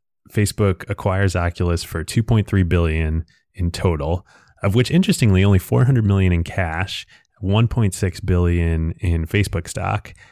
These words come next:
and then there was an additional earnout of three hundred million. But this was similar to the Instagram deal and the, the failed Snapchat deal,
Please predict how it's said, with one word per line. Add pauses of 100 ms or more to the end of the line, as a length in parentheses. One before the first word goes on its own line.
(140)
and
then
there
was
an
additional
earnout
of
three
hundred
million. (560)
But
this
was (240)
similar
to
the
Instagram
deal
and
the,
the
failed
Snapchat
deal,